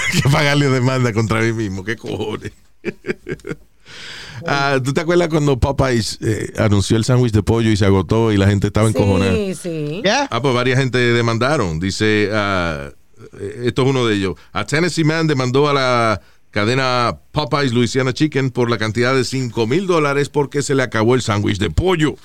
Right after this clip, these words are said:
Speaker 1: Él dice de que la compañía,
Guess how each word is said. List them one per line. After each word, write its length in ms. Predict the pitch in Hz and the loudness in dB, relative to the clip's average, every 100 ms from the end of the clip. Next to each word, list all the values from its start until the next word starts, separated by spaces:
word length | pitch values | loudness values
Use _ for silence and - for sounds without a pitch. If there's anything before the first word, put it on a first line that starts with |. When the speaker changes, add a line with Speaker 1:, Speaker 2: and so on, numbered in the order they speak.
| - - _ _ _ _ _ - - - - - - | -20 -20 _ _ _ _ _ -20 -20 -20 -20 -20 -8
Speaker 1:
Él 140 | - 107 | -4 0
dice 260 | 120 135 135 | 0 2 2
de 120 | 131 | 2
que 120 | 123 | 0
la 80 | 110 | 0
compañía, 720 | 113 104 113 127 139 139 - | 0 0 2 2 2 2 0